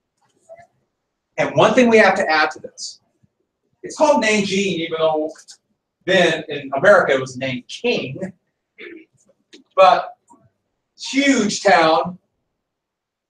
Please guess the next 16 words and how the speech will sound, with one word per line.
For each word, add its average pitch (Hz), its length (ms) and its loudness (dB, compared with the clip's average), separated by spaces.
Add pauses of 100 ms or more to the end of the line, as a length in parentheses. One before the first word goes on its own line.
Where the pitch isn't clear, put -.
(800)
to 170 100 -6
the 170 80 -6
east 196 360 -4
of 165 160 2
Shanghai, 165 720 0
right 151 260 -2
here, 180 240 -4
called 139 340 0
Na-, 139 80 -8 (260)
Nanjing 147 540 -6
today. 139 440 4 (1200)
After 160 320 -2
a - 60 -18
pretty - 420 2 (160)
fierce 233 420 0
fight, - 300 2